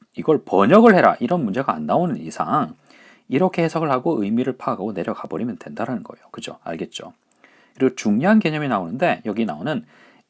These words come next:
external energy source라고 하면 여러분들이 아무래도 독해를 하거나 답지를 보면 그냥 이렇게 하고 넘어갈 거야. 백 퍼센트 그래. 외부 에너지원이라고 하니까 아무 의심 없이 그냥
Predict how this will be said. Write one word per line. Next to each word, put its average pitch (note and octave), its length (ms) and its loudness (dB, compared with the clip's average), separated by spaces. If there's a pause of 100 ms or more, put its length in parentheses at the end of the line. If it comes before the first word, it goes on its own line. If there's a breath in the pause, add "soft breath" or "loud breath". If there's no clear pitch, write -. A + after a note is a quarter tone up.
external F#3+ 760 -2 (220)
energy A#2+ 400 -4
source라고 F#2 720 -4
하면 A#2 540 -4 (500 soft breath)
여러분들이 F3+ 360 2
아무래도 C#3+ 800 2
독해를 D#3 340 -2
하거나 C#3+ 340 0
답지를 D3+ 360 0
보면 A2 480 -2 (480 soft breath)
그냥 F3 240 0
이렇게 D3+ 240 0
하고 D#3 100 2
넘어갈 A2 320 0
거야. E2+ 320 -2
백 - 160 -8
퍼센트 C#3 320 0
그래. F#2+ 280 -6 (1200 loud breath)
외부 C3 440 8
에너지원이라고 B2 800 2
하니까 G2 400 2
아무 F2 720 0
의심 A2+ 340 0
없이 C#3 300 -4
그냥 A#2+ 340 -4